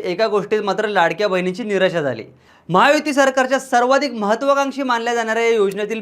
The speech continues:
पंधराशे रुपयांचा हप्ता वाढवून एकवीसशे रुपये केला जाईल, असं आश्वासन महायुतीने विधानसभा निवडणुकीच्या जाहीरनाम्यात दिलं होतं.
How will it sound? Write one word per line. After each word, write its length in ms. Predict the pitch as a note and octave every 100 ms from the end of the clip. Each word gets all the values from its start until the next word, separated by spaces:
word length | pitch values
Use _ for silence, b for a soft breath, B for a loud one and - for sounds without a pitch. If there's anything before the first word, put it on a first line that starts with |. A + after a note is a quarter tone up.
| - B3+
पंधराशे 400 | B3 C#4+ C#4+ D4
रुपयांचा 420 | C#4 C4+ C4 C4
हप्ता 260 | - C4
वाढवून 260 | A#3+ A#3 B3
एकवीसशे 520 | A#3 A#3 - C#4+ D4
रुपये 220 | C#4+ C#4 B3+
केला 220 | A#3 A3
जाईल, 220 | G3 A3 B B B
असं 180 | A3 D4
आश्वासन 460 | C4 B3+ B3 B3+
महायुतीने 580 | A3+ F#3+ G#3+ A3 G#3+ A#3
विधानसभा 640 | G3+ E3+ G3+ G#3+ A3 A3
निवडणुकीच्या 640 | G#3+ G3 F#3 F3 F3 F#3 G#3
जाहीरनाम्यात 580 | C#3+ C#3+ C#3+ D3 E3+ F#3
दिलं 240 | D3+ B2+
होतं. 220 | A#2 -